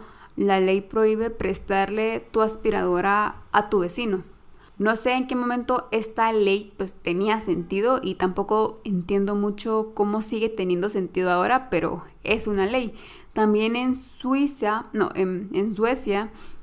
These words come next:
debes tener una licencia si deseas pintar tu casa. Entonces, si te da un atacazo artístico, más te vale tener el permiso de la ley porque no puedes pintar la casa así por así.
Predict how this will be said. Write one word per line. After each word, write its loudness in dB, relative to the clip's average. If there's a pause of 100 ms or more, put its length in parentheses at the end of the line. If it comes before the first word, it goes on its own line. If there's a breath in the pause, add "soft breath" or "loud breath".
debes 2
tener 6
una -2
licencia -2
si 0
deseas -2
pintar -2
tu -8
casa. 0
Entonces, -2 (380 loud breath)
si -4
te -2
da 8
un 6
atacazo 0
artístico, -2
más -2
te -2
vale 0
tener 0
el -2
permiso -4
de -2
la -2
ley 0
porque -4
no 0
puedes -2
pintar -4
la -4
casa 0
así -6
por -8
así. -8